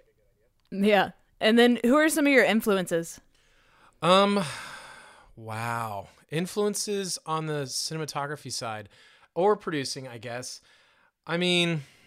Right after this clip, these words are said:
Speaker 2: Rachel Morrison and Reed Morano right now. I mean, they're kinda having the career that I would love, love, love to have. David Mullen, A S C, <laughs> um, as well. So these are sort of all D Ps, but,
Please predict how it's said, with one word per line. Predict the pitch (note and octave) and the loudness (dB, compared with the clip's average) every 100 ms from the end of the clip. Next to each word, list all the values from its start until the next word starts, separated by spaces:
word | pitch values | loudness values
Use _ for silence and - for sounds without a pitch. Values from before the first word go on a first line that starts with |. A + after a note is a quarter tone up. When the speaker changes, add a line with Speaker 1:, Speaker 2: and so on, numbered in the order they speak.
| _ _ _ _ | _ _ _ _
Speaker 2:
Rachel | B2+ C#3 E3 G#3 E3 | -4 0 0 0 2
Morrison | C3+ C3+ C#3 D#3 C#3 | 4 4 2 0 -2
and | B2 | -2
Reed | B2+ B2 | -4 -4
Morano | A#2 A#2 A#2 G#2+ G#2 - _ | -4 -4 -6 -8 -12 -16 _
right | B2+ B2+ B2+ | -6 -4 -4
now. | A#2 B2 B2+ C3+ B2+ - - | -2 0 2 0 -2 -8 -6
I | C#3 | -2
mean, | C#3+ | 0
they're | D#3 | -2
kinda | - F3 D#3+ | -2 0 0
having | B2+ C3 C3+ C3+ C3 A2 | 2 0 0 -2 -6 -8
the | B2 | -12
career | - B2 A#2 A#2 A#2 | -10 -8 -6 -4 -4
that | A2 A2+ G#2+ _ _ - | -6 -8 -8 _ _ -8
I | A#2+ | -6
would | A#2 A2 | -6 -8
love, | A2+ A#2 A#2+ A#2+ G#2 A2 | -2 0 0 -4 -8 -10
love, | A2+ A#2 G#2+ | -6 -6 -6
love | A2+ A2+ G#2+ | -6 -6 -8
to | - A#2 A2+ G#2+ _ _ _ | -14 -12 -12 -14 _ _ _
have. | C3 B2+ B2 A2+ A2 | -2 0 0 -2 -4
David | A#2 D3 D3+ | 2 2 2
Mullen, | B2 A#2+ C3 C#3 C#3 C3+ _ _ _ - | -2 0 2 0 -2 -8 _ _ _ -6
A | B2 | -4
S | B2 - | -2 -4
C, | C3 B2+ G3+ D#3+ - - | -4 -2 -2 -4 -10 -20
<laughs> | - _ - | -20 _ -2
um, | C3+ C3 B2+ B2 A#2+ - _ - - - | 2 2 2 -2 -8 -14 _ -20 -14 -6
as | C3+ A2+ | -6 -4
well. | B2+ C3 B2+ | -2 0 0
So | - | 0
these | F3 A3+ | -2 -2
are | A#3 | -2
sort | - G3 | -2 -4
of | C#3+ | -2
all | C#3+ | -4
D | D3 C#3+ | -4 -8
Ps, | - C#3 D3 C#3 | -6 -4 -4 -2
but, | D3+ C3+ | 0 0